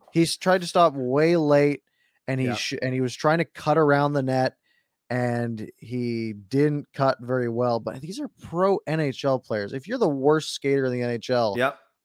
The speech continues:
Speaker 1: that's a, that's a play you should be able to make. Um,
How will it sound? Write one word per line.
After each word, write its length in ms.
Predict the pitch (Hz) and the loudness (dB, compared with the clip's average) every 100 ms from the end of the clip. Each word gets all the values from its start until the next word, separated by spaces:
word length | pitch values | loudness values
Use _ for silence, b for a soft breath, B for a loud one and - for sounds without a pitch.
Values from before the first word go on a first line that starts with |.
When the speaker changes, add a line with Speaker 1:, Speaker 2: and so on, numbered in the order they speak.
| _ _ | _ _
Speaker 1:
that's 260 | 170 208 226 | 0 2 4
a, 160 | 180 - | 2 2
that's 240 | - 185 - | 0 0 0
a 60 | |
play 300 | 156 - 156 | -6 0 2
you 160 | 156 127 | 2 -2
should 300 | - 143 135 | -2 -2 -2
be 140 | 131 | 0
able 160 | 127 123 | 0 -2
to 80 | 113 | -4
make. 400 | 104 117 139 _ _ _ _ _ - | -4 -4 -4 _ _ _ _ _ -4
Um, 640 | 120 123 120 120 120 117 | -2 0 2 0 -2 -8